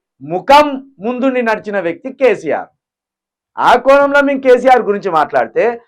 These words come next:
మేమేదో రేవంత్ రెడ్డి మీద విద్వేషం కక్కుతాన్నాం. రేవంత్ రెడ్డి ముఖ్యమంత్రి కాకపోతే రేవంత్ రెడ్డికి మాకెక్కడిది పంచాయతీ? ఆయన బాధ ఏంటంటే,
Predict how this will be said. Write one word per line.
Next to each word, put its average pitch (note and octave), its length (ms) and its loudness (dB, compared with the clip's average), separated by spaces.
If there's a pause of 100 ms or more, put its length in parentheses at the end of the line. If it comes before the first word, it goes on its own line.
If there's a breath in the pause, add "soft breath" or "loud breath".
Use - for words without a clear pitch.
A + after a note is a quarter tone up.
(140)
మేమేదో A#3+ 540 2
రేవంత్ A#3 340 6
రెడ్డి A3 200 4
మీద A3 140 -2
విద్వేషం G#3 560 0
కక్కుతాన్నాం. F3+ 520 -4 (300)
రేవంత్ G#3 320 -4
రెడ్డి A#3 180 0
ముఖ్యమంత్రి A3 460 -4
కాకపోతే A3 480 0
రేవంత్ G#3+ 300 -2
రెడ్డికి A3 260 -2
మాకెక్కడిది G#3 500 -6
పంచాయతీ? G#3 580 -4 (1120)
ఆయన G#3 120 -2
బాధ G#3+ 320 2
ఏంటంటే, C4 800 2